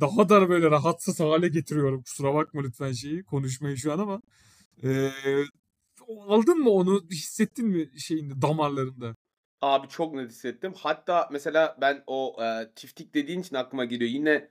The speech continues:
Speaker 2: Allah'ım bunları ben yaşamıyorumdur da. Mesela bir gün bir kıyafet giyersin de bir yerden bir kıl saç düşer tam sırtına. Alamayacağın bir noktada yani tişörtünü falan çıkartamazsın da. Böyle bütün gün o orada durur,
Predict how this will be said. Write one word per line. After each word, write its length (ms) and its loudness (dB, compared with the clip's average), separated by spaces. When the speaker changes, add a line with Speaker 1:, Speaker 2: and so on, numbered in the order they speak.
Speaker 2:
Allah'ım 320 -4
bunları 340 -8
ben 80 2
yaşamıyorumdur 760 -4
da. 200 -6
Mesela 420 2
bir 140 -12
gün 220 -2
bir 60 -8
kıyafet 520 -2
giyersin 480 -4
de 180 -4
bir 80 -12
yerden 400 0
bir 140 -16
kıl 240 -4
saç 440 -8
düşer 380 -4
tam 240 -4
sırtına. 640 -6
Alamayacağın 640 2
bir 100 -8
noktada 320 -8
yani 220 -4
tişörtünü 480 -2
falan 260 -2
çıkartamazsın 800 -2
da. 80 -6
Böyle 280 -2
bütün 400 -4
gün 100 0
o 80 -4
orada 400 2
durur, 260 -2